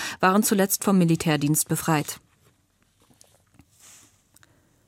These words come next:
Die Hamas hat zwei weitere Leichen israelischer Geiseln aus dem Gazastreifen freigegeben.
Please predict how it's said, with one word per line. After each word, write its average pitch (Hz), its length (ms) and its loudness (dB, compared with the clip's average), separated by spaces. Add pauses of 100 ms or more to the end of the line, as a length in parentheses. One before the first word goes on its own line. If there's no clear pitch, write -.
(340)
Die 196 220 4
Hamas 202 500 2
hat 170 180 -2
zwei 180 400 0
weitere 180 400 0
Leichen 160 480 0
israelischer 180 720 0
Geiseln 160 480 0
aus 196 160 -2
dem 190 160 2
Gazastreifen 160 760 0
freigegeben. 165 720 0